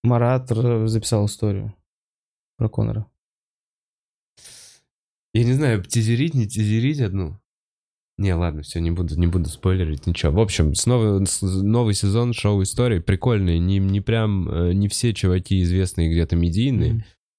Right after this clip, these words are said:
Speaker 2: но истории, которые выпустим, э, правда классные. Ну, в общем, я думаю, вы и так
Speaker 1: Да,
Speaker 2: смотрите.
Speaker 1: классный формат.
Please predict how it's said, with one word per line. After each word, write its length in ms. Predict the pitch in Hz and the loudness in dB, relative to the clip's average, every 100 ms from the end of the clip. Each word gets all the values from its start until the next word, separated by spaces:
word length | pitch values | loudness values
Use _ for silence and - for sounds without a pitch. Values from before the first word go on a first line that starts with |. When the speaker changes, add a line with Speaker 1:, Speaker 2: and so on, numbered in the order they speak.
| - | -2
Speaker 2:
но 160 | 92 | 0
истории, 360 | 90 - 104 92 | 0 0 0 0
которые 360 | 92 92 90 | 0 0 2
выпустим, 600 | 87 98 - - - 78 - - - | 2 0 -2 -2 0 0 0 -4 -2
э, 380 | 50 - - - | -2 -2 -2 -2
правда 280 | - 80 - | 0 2 0
классные. 540 | - - - - - - | 0 0 0 -2 -4 -2
Ну, 80 | 95 | -2
в 20 | |
общем, 280 | 95 - 80 90 92 | 0 0 -2 -2 -2
я 120 | 85 | 0
думаю, 240 | 85 80 | 2 2
вы 100 | 78 | 2
и 20 | 78 | 2
так 140 | 76 | -2
Speaker 1:
Да, 40 | - | -2
Speaker 2:
смотрите. 240 | - 127 117 | 0 0 2
Speaker 1:
классный 280 | 135 131 | 0 0
формат. 360 | 113 117 110 104 | 0 2 0 -2